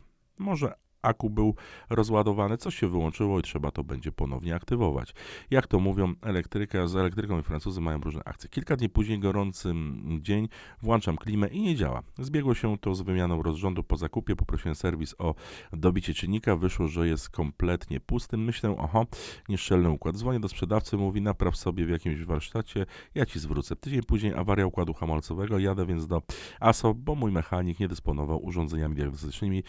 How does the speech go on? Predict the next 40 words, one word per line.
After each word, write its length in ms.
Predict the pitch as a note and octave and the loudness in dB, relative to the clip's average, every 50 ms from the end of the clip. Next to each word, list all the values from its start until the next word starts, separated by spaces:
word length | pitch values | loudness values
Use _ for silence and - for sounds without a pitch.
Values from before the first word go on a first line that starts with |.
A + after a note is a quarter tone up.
| - - | -6 -2
i 120 | - F3+ F#3 | 2 2 2
okazuje 480 | D#3+ A#2+ - G2+ F2+ F#2+ G2 F#2+ F#2+ | 2 2 2 0 2 4 4 4 4
się, 260 | F2+ - - G2+ F#2+ F2+ - - - - | 4 2 0 -2 -2 -2 -6 -10 -18 -14
klip 240 | - - - C3+ - | -6 -4 -2 0 0
okazał 320 | A2+ G2 A2+ G2+ G#2 G2 F2 | 2 2 2 2 2 2 2
się 80 | - | 0
spra-, 280 | E2+ - - F2 F2 E2 - - | 0 0 0 0 0 -2 -4 -8
spalony 640 | - - - - - - - - - G#2 G#2+ A2 G#2 | -12 -12 -12 -12 -12 -14 -6 -2 0 0 2 2 0
sterownik 400 | F#2+ - - G2 F#2 F#2 F#2 E2+ | -2 -2 0 2 2 2 2 0
pompy 240 | - - F2 - - | 0 -2 0 2 2
A 60 | E2 | 2
B 100 | D#2 E2 | 2 2
S-u, 180 | G2+ - - - - - - | 0 0 0 0 -2 -2 0
ale 200 | - E3 F#3 F3+ | 2 4 4 6
żeby 180 | B2+ A#2+ A2+ - | 6 6 4 4
tego 260 | - - G2+ G2 F2 | 2 2 2 2 2
było 260 | D#2+ F#2 F#2 F2 D2+ | 2 2 2 2 2
mało, 320 | D2 E2+ F2+ F#2+ G2 F#2+ - - - - _ - | 2 4 4 4 4 4 2 -2 -8 -18 _ -6
wyszło, 320 | F#2 G#2 C3+ C3+ B2 B2 | 2 2 4 4 4 4
że 120 | G2 F#2+ F#2 | 2 2 -2
ktoś 340 | - - G#2 G2 F#2+ - - - | 0 2 2 2 2 0 -4 -10
grzebał 540 | - C3 C#3+ D#3 D#3 E3 D#3 D3+ C#3+ C#3 C3 B2 | -8 -8 -6 0 2 4 4 6 6 6 6 6
w 60 | - | 4
kostce 420 | - - G2 G2 - - - G2 | 2 2 0 0 0 -2 -2 0
łączącej 420 | F#2+ F2+ E2 - - E2 - F2 D#2 | 0 0 0 -2 -4 -4 -2 -4 -4
sterownik 400 | - - G#2 F#2 F#2 F2 F2 - | -2 -2 0 0 0 0 -2 -4
z 40 | |
komputerem 520 | - - D#2 - - - - F2+ F#2 F2 F2 | -4 -6 -2 0 0 0 2 0 0 0 -2
pokładowym 680 | - - C3 - - F#2+ D#2+ B1+ B1+ A#1+ E2+ C3 B2+ - | -2 -4 -2 -2 0 -2 0 0 -2 -2 -2 -4 -6 -6
i 100 | - F3+ | -4 -2
jest 200 | F#3 D3 A#2+ - | 0 0 0 0
cała 220 | - G2+ G2 F#2+ F2+ | 0 0 2 2 2
popękana, 580 | - - - - - F2 - G#2 G#2 G2+ F#2+ | 0 -2 -2 -4 -4 -2 -2 -2 -2 0 -2
przez 240 | F#2 - - - - | -2 -4 -6 -6 -6
to 120 | - E2+ | -6 -4
mo-, 140 | E2+ D#2+ D2 | -4 -4 -2
mogła 260 | D#2 G#2+ A#2 G#2+ G#2 | 0 0 2 2 2
dostawać 380 | F2+ F2 - - F2+ E2+ E2+ - | 2 2 2 2 2 0 0 0
się 120 | - - | -4 -4
wilgoć 520 | F#2+ A2+ B2+ B2+ B2+ C3+ B2 A#2+ - - | -4 -2 -2 -2 0 0 0 0 0 -2